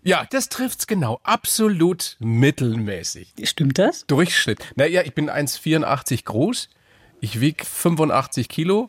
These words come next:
Speaker 2: Mhm.
Speaker 1: Mal ein Kilo weniger, mal ein Kilo mehr. Ansonsten, äh, dunkelhaarig, ja, also schon leicht, leicht grau.
Speaker 2: Mhm.
Speaker 1: Aber, pff, also nichts Besonderes, oder? Ich guck grad mal in die Regie zu meiner Redakteurin. Nichts Auffälliges, oder? Ja,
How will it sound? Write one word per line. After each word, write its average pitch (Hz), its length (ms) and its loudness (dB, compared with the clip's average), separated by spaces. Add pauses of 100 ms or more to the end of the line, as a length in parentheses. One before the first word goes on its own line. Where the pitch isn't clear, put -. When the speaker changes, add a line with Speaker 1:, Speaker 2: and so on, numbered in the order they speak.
(280)
Speaker 2:
Mhm. 170 320 6
Speaker 1:
Mal 135 260 4
ein 127 80 0
Kilo 117 340 0
weniger, 151 300 0
mal 131 160 2
ein 120 80 0
Kilo 113 240 -4
mehr. 110 380 -2 (420)
Ansonsten, 139 720 2
äh, 135 140 0
dunkelhaarig, 170 600 2
ja, 123 160 -2
also 120 180 -4
schon 123 160 0
leicht, 117 300 2 (260)
leicht 113 340 -4
grau. 127 360 2 (200)
Speaker 2:
Mhm. 175 280 8 (200)
Speaker 1:
Aber, 104 280 0
pff, - 220 -16 (260)
also 104 180 -2
nichts 127 240 4
Besonderes, 123 480 2
oder? 127 120 4
Ich 120 80 2
guck 165 160 2
grad 151 140 2
mal 147 100 4
in 139 60 -4
die 135 100 -2
Regie 123 280 -2
zu 156 120 -4
meiner 131 220 2
Redakteurin. 113 580 -2 (180)
Nichts 135 200 0
Auffälliges, 110 540 2
oder? 127 220 0 (180)
Ja, 104 220 -2